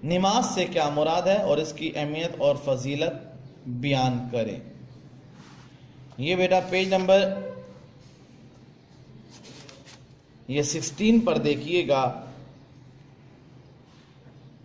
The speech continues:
पेज नंबर सिक्सटीन, ये जहाँ नमाज की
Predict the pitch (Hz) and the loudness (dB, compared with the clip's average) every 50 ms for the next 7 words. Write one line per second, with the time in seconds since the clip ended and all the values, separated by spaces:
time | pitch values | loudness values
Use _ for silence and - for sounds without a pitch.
0 | - - 175 185 190 185 180 180 180 208 247 - - - - - - - - - | -6 -2 0 2 2 2 0 2 2 0 0 -2 -6 -10 -14 -18 -18 -20 -20 -20
1 | - - - - - - - - - - - - - - 165 156 - - - - | -20 -20 -20 -20 -20 -20 -20 -20 -20 -20 -20 -12 -6 -4 -4 -4 -4 -6 -4 -2
2 | 160 147 131 113 95 - - - - - - - - - - - - - - - | 0 0 2 0 -2 -4 -10 -14 -16 -18 -20 -20 -20 -20 -20 -20 -20 -20 -20 -20
3 | - - - - - - - - - - - - - - - - - - - - | -20 -20 -20 -20 -20 -20 -20 -20 -20 -20 -20 -20 -20 -20 -20 -20 -20 -20 -20 -20
4 | - - - - - - - - - - - 139 170 190 180 185 170 180 180 180 | -20 -20 -20 -20 -20 -20 -20 -20 -20 -12 -6 0 0 0 2 2 0 0 0 0
5 | 175 175 175 190 185 - - 185 185 185 185 190 185 - - - | 0 0 0 0 0 -2 -4 -4 -4 -4 -4 -4 -6 -8 -10 -14